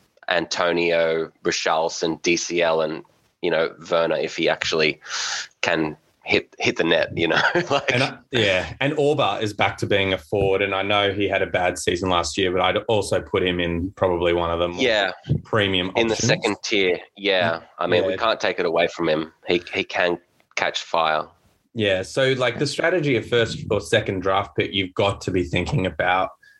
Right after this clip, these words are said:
Speaker 2: um, you know, forwards. And if we move on to actually who got second, who picked second, who picked Salah,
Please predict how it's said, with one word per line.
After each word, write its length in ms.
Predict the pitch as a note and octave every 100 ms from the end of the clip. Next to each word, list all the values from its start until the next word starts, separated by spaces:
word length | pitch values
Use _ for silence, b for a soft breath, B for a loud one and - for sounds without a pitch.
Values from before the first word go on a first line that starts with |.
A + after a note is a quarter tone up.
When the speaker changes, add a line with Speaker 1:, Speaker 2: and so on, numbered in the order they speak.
| b
Speaker 2:
um, 640 | G2 F#2 F2+ F2 E2+ E2+ D#2+ -
you 140 | G2+
know, 160 | F#2 F2
forwards. 800 | D#2 - F2+ F2+ F2 - - -
And 360 | A2 G#2 G2+ -
if 160 | A#2+ A2+
we 100 | C3+
move 260 | B2+ D3+ B2+
on 140 | A2
to 240 | - G#2 G2
actually 420 | G2+ - G#2+ F#2+
who 220 | G2+ G2
got 240 | F#2 G2+ - -
second, 640 | - F2+ G2 F#2+ - -
who 220 | - G#2+ D#2 - -
picked 180 | A2 -
second, 460 | G#2 F#2 F#2 A2+
who 80 | A#2
picked 180 | A#2 -
Salah, 500 | - G2 F#2 E2+ C3+